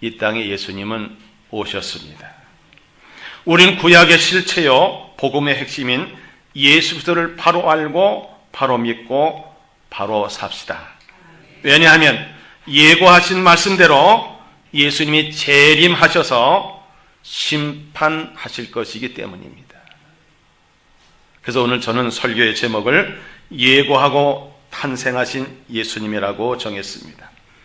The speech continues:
이 예고하고 오신 예수님을 이 시간 말씀으로 만나는 귀한 시간이 되시길 바랍니다. 그럼 먼저 구약에 예고된 탄생하실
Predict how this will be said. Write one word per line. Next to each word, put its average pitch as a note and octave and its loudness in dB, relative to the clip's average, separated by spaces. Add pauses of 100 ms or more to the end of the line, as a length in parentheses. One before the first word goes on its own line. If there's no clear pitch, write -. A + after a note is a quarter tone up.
(460)
이 D#3+ 4
예고하고 F3+ 6
오신 F3+ -2
예수님을 E3 0 (300)
이 E3+ -4
시간 D#3+ 0 (200)
말씀으로 D3+ 2
만나는 C3+ 0 (320)
귀한 B2 -4
시간이 A#2 -4
되시길 G#2 -8
바랍니다. G#2+ -2 (640)
그럼 F#3 2
먼저 F#3 4
구약에 F3+ 6
예고된 E3+ 2
탄생하실 G3+ -2